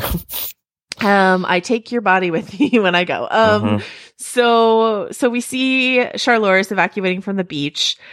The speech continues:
Speaker 2: And then we get, like, one, well, there's, there's the craziest twist of all is still coming, but there's one last crazy twist, which seems to me to be a reveal that, uh, Stubbs is a host. Is that your, your read on this exchange?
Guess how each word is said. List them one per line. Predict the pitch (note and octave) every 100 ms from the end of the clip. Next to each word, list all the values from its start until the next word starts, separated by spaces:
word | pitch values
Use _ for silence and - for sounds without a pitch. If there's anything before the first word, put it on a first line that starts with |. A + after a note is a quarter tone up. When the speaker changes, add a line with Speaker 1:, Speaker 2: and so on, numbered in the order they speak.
| - - _
Speaker 2:
And | G#3+
then | A#3
we | C#4
get, | C#4+ B3
like, | A3+
one, | A3 G3+ A3+ A#3 A3+ -
well, | G#3+ A3
there's, | A#3 B3 -
there's | A3+ A#3 A3+
the | A#3+
craziest | E4+ F4 D#4 -
twist | B3 -
of | F#3+
all | F#3+
is | E3+
still | F#3+ F#3
coming, | E3 D#3+
but | F3+
there's | G3+ G#3+
one | B3
last | C4 B3 -
crazy | B3 A3 G3
twist, | - F3+ -
which | G3 F#3+
seems | - E4 A#4 -
to | F#4
me | D4 C#4+
to |
be | A#3 A#3
a |
reveal | G#3 G3 G3 G3+ F#3+ F3+
that, | F#3 F3 F3 E3+ - - - _ _ _
uh, | G3+ G3 F#3+ F3+ E3
Stubbs | - - A3 G#3+ G#3+
is | G3+
a | F#3+
host. | G3+ - D#3+ D3 - -
Is | G#3+
that | A3 A#3
your, | A#3+ A#3+ A3
your | G#3+ A3+ A3
read | G#3 A3 A3+
on | G#3+ A3 G#3+
this | G#3+ A3 - - -
exchange? | G#3+ - A3+ A3+ A#3+ B3+ -